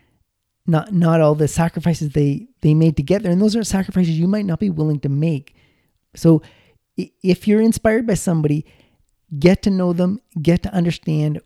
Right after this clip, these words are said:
what it took to get where they are. Like, get the whole story if you can.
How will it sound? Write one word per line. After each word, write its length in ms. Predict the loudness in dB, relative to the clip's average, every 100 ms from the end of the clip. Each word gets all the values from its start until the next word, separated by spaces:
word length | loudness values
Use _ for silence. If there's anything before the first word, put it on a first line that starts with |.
| _
what 220 | 0 0
it 160 | 0 -4
took 280 | -2 -2 -4 _ _ _ -6
to 80 |
get 220 | -4 -4 -4
where 140 | -6
they 140 | -6
are. 320 | -6 -6 -4 -6
Like, 180 | -6
get 200 | -2 -2
the 80 | -2
whole 240 | -2 -2 -2
story 500 | 0 2 4 2 -4
if 160 | -8
you 80 | -10
can. 500 | -2 -2 -2 -8